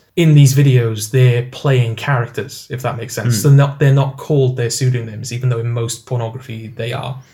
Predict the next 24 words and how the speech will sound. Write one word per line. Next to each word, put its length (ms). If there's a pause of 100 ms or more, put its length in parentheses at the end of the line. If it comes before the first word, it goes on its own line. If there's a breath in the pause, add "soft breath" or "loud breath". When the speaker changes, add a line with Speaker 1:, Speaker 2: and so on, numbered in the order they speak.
(320 soft breath)
Speaker 2:
Yeah. 180
Speaker 1:
So 140
they're 100
playing 280
characters 440
in 200
the 60
porn. 360 (560 soft breath)
Um, 500
and 100
so 120
it's 180
this 140
girl, 380
it 140 (140)
looks 280
like 140
it's 120
shot 280
in, 60
like, 220
the 140
L 160
A 260